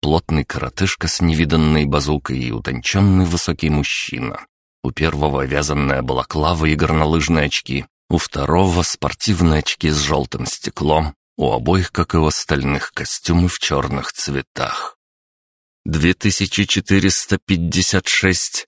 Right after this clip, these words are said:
из двух тысяч четырёхсот пятидесяти шести", произнесла та, кого звали Ната.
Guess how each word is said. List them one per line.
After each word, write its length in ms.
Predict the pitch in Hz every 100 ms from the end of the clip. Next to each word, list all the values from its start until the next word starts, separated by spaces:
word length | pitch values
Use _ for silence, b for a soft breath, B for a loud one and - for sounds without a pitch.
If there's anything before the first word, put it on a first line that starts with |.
| _ -
из 220 | 92 85
двух 280 | 87 92 -
тысяч 500 | 98 90 95 - -
четырёхсот 840 | - 85 92 92 - - 95 -
пятидесяти 720 | - 92 - 87 87 - -
шести", 640 | 87 92 - - - 92 90 _ -
произнесла 680 | 80 78 69 78 - 78 69 -
та, 180 | 90 -
кого 300 | 95 80 82
звали 380 | 76 80 80 78
Ната. 680 | 78 78 71 - 60 -